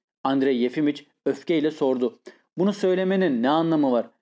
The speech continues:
Hayatının sonunda olup da şu an benim yaşadığım şeyi yaşayan az sayıda insan vardır.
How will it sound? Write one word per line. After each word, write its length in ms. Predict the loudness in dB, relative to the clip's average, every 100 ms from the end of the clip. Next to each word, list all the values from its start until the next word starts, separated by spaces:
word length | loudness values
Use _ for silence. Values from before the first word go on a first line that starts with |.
| _
Hayatının 500 | -2 0 0 0 0
sonunda 360 | 0 0 0 0
olup 340 | 0 -2 -2
da 220 | -2 -2 -6
şu 200 | -4 0
an 340 | 0 0 -2
benim 220 | -2 0 0
yaşadığım 420 | -2 -2 -2 -2
şeyi 240 | 0 0
yaşayan 440 | 0 0 -2 -2 -4
az 140 | -6
sayıda 300 | -2 -2 0
insan 360 | -2 -2 -2 0
vardır. 320 | 0 -2 -6